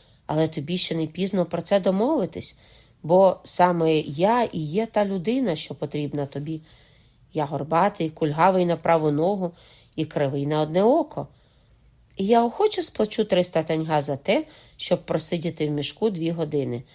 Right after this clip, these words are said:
що залишились». «Ти, мабуть, смієшся з мене?» —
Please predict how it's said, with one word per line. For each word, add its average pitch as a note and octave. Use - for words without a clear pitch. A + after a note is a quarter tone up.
що -
залишились». -
«Ти, E4
мабуть, E4
смієшся C4+
з F#3
мене?» — E3